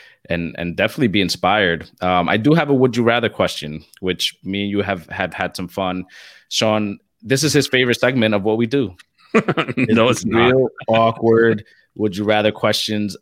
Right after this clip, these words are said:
Speaker 1: I, I have one that I typed in before, and then I have one. So we'll do two because there's a follow-up one that me and you had done in the past.
Speaker 2: Okay.
Speaker 1: The
Speaker 2: Well, let me, let me
Speaker 1: rules are
Speaker 2: preface just by saying, for anyone that hasn't recognized yet, listening to our episodes,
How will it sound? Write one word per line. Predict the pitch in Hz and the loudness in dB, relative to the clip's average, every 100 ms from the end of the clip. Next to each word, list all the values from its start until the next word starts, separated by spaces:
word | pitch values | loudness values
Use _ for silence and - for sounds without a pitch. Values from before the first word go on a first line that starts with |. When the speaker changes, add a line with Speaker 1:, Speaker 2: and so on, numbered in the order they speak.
| - | -2
Speaker 1:
I, | 123 - | -2 -2
I | 135 | -2
have | 156 196 165 | -2 -2 -2
one | 135 127 113 107 | 0 2 2 0
that | 101 107 | 0 0
I | 98 | -2
typed | - 120 - | -4 -6 -4
in | 107 | -4
before, | 98 - 104 98 90 | -4 -4 -4 -2 -2
and | 95 | -4
then | 98 | -2
I | 98 | -2
have | 107 104 92 | -2 -2 -4
one. | 95 101 101 98 - - | -2 -2 -2 -6 -10 -4
So | 127 | 0
we'll | 123 151 | 2 2
do | 143 139 | 2 0
two | - 110 92 | -2 -2 -2
because | 90 101 92 | -4 -4 -4
there's | 98 | -6
a | |
follow-up | - - 117 117 110 104 | -4 0 2 2 0 -2
one | 104 | -4
that | 98 92 | -4 -4
me | 101 | -6
and | 101 | -6
you | 101 95 | -6 -8
had | 92 85 | -8 -8
done | 95 | -8
in | 92 | -8
the | |
past. | 87 92 117 - - _ - _ _ _ - | -8 -4 -4 -6 -14 _ -20 _ _ _ -20
Speaker 2:
Okay. | - 95 | -12 -2
Speaker 1:
The | 101 | 2
Speaker 2:
Well, | 117 | 4
let | 165 | 4
me, | 123 | 2
let | 143 | 4
me | 175 | 4
Speaker 1:
rules | 120 | 4
are | 123 - | 2 0
Speaker 2:
preface | 135 - | -4 -6
just | 123 - | -8 -4
by | 107 | -4
saying, | - 101 92 | -4 -6 -6
for | 95 | -4
anyone | 113 135 117 | -2 0 -2
that | - | -2
hasn't | 117 117 | -4 -2
recognized | 107 104 98 92 90 - | -2 -2 -4 -4 -6 -2
yet, | 92 107 - - _ | -2 -2 -6 -20 _
listening | 101 104 117 104 | -2 0 0 0
to | 101 | 2
our | 95 | 2
episodes, | 95 92 90 | 0 -4 -8